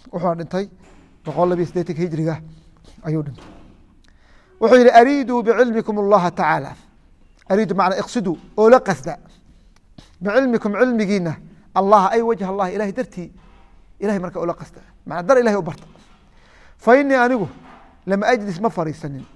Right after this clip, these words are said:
majlisan fadhi, qatu weligay. Eh, "أنوي فيها" anoo markaa niyeysan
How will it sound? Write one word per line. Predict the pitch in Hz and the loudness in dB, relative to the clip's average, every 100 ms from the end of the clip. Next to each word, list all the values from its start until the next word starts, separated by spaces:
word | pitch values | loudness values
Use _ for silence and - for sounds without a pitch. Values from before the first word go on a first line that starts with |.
| - | -12
majlisan | 185 190 240 220 | -8 -6 -4 -4
fadhi, | - 214 160 - - - - _ _ _ | 2 2 2 -12 -20 -20 -20 _ _ _
qatu | 190 196 226 | -4 0 2
weligay. | 190 143 - - - - - - - - - - - - _ _ - _ _ _ _ _ _ _ | 2 0 -10 -20 -20 -20 -20 -20 -20 -20 -20 -20 -20 -20 _ _ -20 _ _ _ _ _ _ _
Eh, | 190 196 185 185 | 4 6 6 6
"أنوي | 277 269 262 | 4 6 2
فيها" | - 254 233 | 0 2 2
anoo | 247 | 2
markaa | 247 233 214 | 0 0 -2
niyeysan | 196 190 160 175 | 0 -2 0 -4